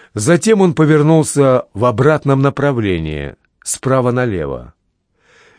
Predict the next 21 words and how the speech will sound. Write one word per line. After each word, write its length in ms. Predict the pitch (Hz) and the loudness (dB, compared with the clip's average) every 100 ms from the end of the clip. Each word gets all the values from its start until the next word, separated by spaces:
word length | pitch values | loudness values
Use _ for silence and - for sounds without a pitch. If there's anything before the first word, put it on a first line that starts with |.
| - | -2
Ещё 300 | 131 175 165 | 0 2 2
больше 540 | 156 147 104 - 95 | 2 2 0 -4 -6
замедляя 540 | 87 110 107 117 120 | -4 -2 -2 0 0
движение, 880 | 98 113 98 147 151 101 78 69 62 _ _ _ _ - - | 0 -2 0 0 0 -2 -4 -6 -12 _ _ _ _ -20 -6
он 160 | 151 170 | 2 4
вернулся 500 | 170 160 165 160 147 | 4 4 2 2 2
на 120 | 139 | 2
исходную 420 | 131 143 135 135 | 2 0 2 2
позицию — 840 | 127 131 113 98 - - 82 76 80 _ _ _ _ _ - - | 2 0 0 -6 -8 -12 -10 -12 -16 _ _ _ _ _ -20 -2
и 80 | 143 | 0
замер 420 | 123 175 160 135 | 2 4 2 2
на 140 | 139 | 2
несколько 500 | 143 139 - 131 135 | 2 0 0 -2 -2
секунд. 640 | 117 131 - 95 90 - _ _ _ - - - | -2 -4 -4 -6 -6 -12 _ _ _ -20 -10 0
Я 160 | 147 | 2
думаю, 260 | 156 165 156 | 4 4 2
секунд 540 | - 143 - 175 - | 0 -2 0 0 0
на 140 | 147 151 | -4 -4
пять, 380 | - 92 80 | -2 -2 -2
не 100 | 101 | -4
дольше. 640 | 117 98 80 - - 73 73 | -2 -2 -4 -6 -10 -10 -12